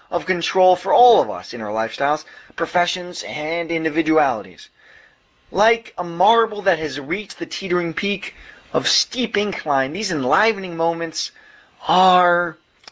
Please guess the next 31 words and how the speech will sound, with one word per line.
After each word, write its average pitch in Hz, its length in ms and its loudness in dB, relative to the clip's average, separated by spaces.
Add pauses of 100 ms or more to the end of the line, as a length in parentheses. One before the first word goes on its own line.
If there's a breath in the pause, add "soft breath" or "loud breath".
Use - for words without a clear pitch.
(160)
fading, 185 720 0 (600)
unfortunately, 127 680 0
fading 214 480 0
events, 139 560 -4 (360 loud breath)
and 156 120 0
are 156 120 2
always 202 400 4
followed 170 260 2
by 156 140 0
an 151 60 -4
uncertain 175 600 -6
tumble 147 500 -2
down 139 200 0
the 135 60 -10
slippery 135 420 -6
slope. - 420 -2 (680 loud breath)
This 160 120 -6
downward 226 300 2
descent 180 300 -6
can 135 280 -6 (280)
be 127 100 -4
confusing 196 600 0
and 160 80 2
harmful. 190 500 0 (480 soft breath)
Unfortunately, 196 800 -2
almost 175 240 -6
always, 180 500 2 (260 soft breath)
your 147 100 -4
patterned 170 580 0 (380 soft breath)
and 143 120 -12
mundane 160 720 -2